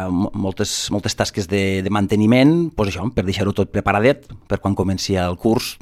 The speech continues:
tot veure-ho més bonic, i tot que funcioni, que funcioni millor. Un dels temes que encara mos queda pendent, que no, no, segurament no el tindrem per l'arrencada del curs,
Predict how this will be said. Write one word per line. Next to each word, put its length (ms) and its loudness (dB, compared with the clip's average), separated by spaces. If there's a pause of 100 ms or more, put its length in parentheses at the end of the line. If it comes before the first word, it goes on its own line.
tot 180 -2
veure-ho 180 0
més 220 -4
bonic, 340 4 (640)
i 120 2
tot 180 0
que 80 0
funcioni, 420 0 (300)
que 100 -4
funcioni 320 -4
millor. 320 -8 (440)
Un 120 4
dels 140 0
temes 160 0
que 80 -4
encara 180 -2
mos 160 -2
queda 140 -4
pendent, 260 0
que 80 -2
no, 220 0
no, 160 -2
segurament 260 0
no 60 2
el 80 -6
tindrem 200 2
per 120 0
l'arrencada 480 0
del 100 0
curs, 360 2